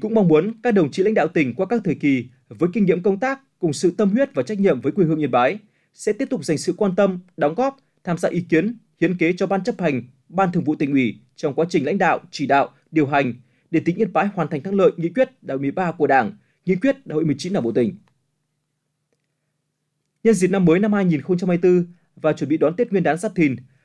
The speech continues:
đồng chí Bí thư Tỉnh ủy Đỗ Đức Duy trân trọng gửi tới các đồng chí nguyên lãnh đạo tỉnh lời chúc mừng năm mới, sức khỏe, hạnh phúc,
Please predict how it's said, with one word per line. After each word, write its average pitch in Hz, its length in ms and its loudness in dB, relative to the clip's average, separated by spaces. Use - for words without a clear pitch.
đồng 160 180 0
chí 180 120 -2
Bí 196 120 0
thư 214 100 -2
Tỉnh 170 180 -2
ủy 135 140 0
Đỗ 165 120 2
Đức 208 120 0
Duy 180 280 -2
trân 196 200 0
trọng 147 180 0
gửi 120 140 -6
tới 139 140 0
các 208 140 -4
đồng 139 180 2
chí 156 160 -2
nguyên 180 200 2
lãnh 170 120 -4
đạo 165 120 0
tỉnh 131 260 -2
lời 156 160 0
chúc 233 140 -4
mừng 190 120 2
năm 190 160 0
mới, 156 260 2
sức - 260 -10
khỏe, 165 280 2
hạnh 147 200 -4
phúc, 247 240 2